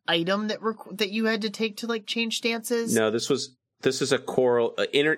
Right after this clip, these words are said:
Speaker 2: uh, integral part of the core gameplay where you have to
Speaker 1: Yeah,
Speaker 2: switch
Speaker 1: I think that's
Speaker 2: between,
Speaker 1: cool.
Speaker 2: uh,
Speaker 1: I think that's
Speaker 2: them.
Speaker 1: really cool.
Speaker 2: Yeah.
Speaker 1: I love
Speaker 2: So,
Speaker 1: that.
Speaker 2: yeah, it,
Speaker 1: Uh,
Speaker 2: it made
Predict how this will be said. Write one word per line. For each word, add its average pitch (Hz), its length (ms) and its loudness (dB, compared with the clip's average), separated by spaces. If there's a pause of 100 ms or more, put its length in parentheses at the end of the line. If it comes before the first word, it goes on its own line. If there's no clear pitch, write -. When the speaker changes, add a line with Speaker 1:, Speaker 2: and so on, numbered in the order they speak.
(160)
Speaker 2:
uh, 123 380 4
integral 143 400 2
part 123 400 2
of 107 200 2
the 104 320 2 (220)
core 107 240 2
gameplay 101 480 -2
where 101 100 0
you 104 100 0
have - 160 0
to - 60 -2
Speaker 1:
Yeah, 156 140 0
Speaker 2:
switch - 100 2
Speaker 1:
I 160 60 0
think 190 200 -4
that's 151 100 0 (100)
Speaker 2:
between, 87 100 -6
Speaker 1:
cool. 110 360 -10
Speaker 2:
uh, 50 320 -2
Speaker 1:
I 180 80 0
think 180 120 -2
that's - 140 -4
Speaker 2:
them. - 120 -8
Speaker 1:
really - 180 -18
cool. - 260 -20 (240)
Speaker 2:
Yeah. - 200 -8 (1040)
Speaker 1:
I 165 80 -6
love 151 220 -8
Speaker 2:
So, - 140 -4
Speaker 1:
that. - 160 -14 (160)
Speaker 2:
yeah, 107 180 2
it, 95 60 0
Speaker 1:
Uh, 170 240 4
Speaker 2:
it 127 80 2
made - 0 -